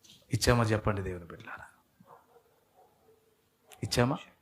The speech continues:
ఇవ్వగలుగుతున్నామా? ఇచ్చేవారిగా ఉంటే ఆయన ఎక్కడ ఉండాలనుకున్నాడో అక్కడే ఉంటాడండి. ఆయన పరలోకంలో ఉండాలనుకోవడం లేదు.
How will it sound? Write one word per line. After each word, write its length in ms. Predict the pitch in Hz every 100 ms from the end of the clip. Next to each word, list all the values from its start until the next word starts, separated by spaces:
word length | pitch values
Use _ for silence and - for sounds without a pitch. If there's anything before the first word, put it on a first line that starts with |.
| - _ - - - -
ఇవ్వగలుగుతున్నామా? 880 | 202 277 254 277 - 285 269 262 285 - - - - _ _ - _ - -
ఇచ్చేవారిగా 720 | 123 - 135 120 120 120 120
ఉంటే 500 | 117 113 104 110 107 - - - _ _ _ _ _ _ _ -
ఆయన 240 | 113 110
ఎక్కడ 340 | 113 101 127 117
ఉండాలనుకున్నాడో 840 | 117 117 113 110 110 - 107 104
అక్కడే 320 | 101 - 117 117
ఉంటాడండి. 520 | 113 104 107 107 - - _ - _ _ _ _ _ _ _ _ _ _ - _ _ - -
ఆయన 220 | 117 110
పరలోకంలో 720 | 113 110 107 117 120 120 120 117
ఉండాలనుకోవడం 680 | 110 113 113 110 110 107
లేదు. 200 | 101 98